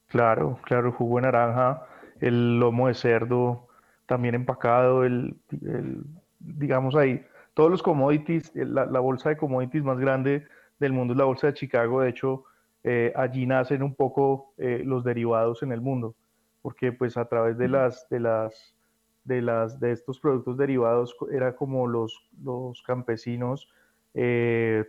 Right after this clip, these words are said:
Speaker 1: trataban de mitigar su riesgo, eh, de, de cosechas vendiendo a futuro el trigo que generaban. Todo esto, pues, se dio en Bolsa de Chicago y sí, ya se transan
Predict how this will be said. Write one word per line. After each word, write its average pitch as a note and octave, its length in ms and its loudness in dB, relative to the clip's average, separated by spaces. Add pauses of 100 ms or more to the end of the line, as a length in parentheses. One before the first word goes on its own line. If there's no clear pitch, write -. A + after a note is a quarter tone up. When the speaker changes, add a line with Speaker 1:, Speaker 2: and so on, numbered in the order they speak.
Speaker 1:
trataban A#2 500 0
de C3+ 100 0
mitigar A#2 460 0
su B2 120 0
riesgo, B2 580 0 (280)
eh, A2 520 -2
de, A#2 240 -2
de B2 220 -4
cosechas A#2+ 800 -4
vendiendo A#2+ 680 -2
a B2+ 60 0
futuro A#2+ 560 -4 (340)
el A#2+ 180 -4
trigo A#2+ 480 0
que C3 200 -2 (240)
generaban. A2+ 500 -2 (520)
Todo A#2+ 160 0
esto, A#2+ 240 -4
pues, C3 140 -2
se B2+ 100 0
dio A#2 160 -2
en A#2+ 80 -8
Bolsa B2 240 0
de B2+ 60 0
Chicago B2 480 -2
y B2 60 -4
sí, B2 360 -4 (220)
ya A#2+ 100 -8
se - 140 -10
transan B2+ 520 -4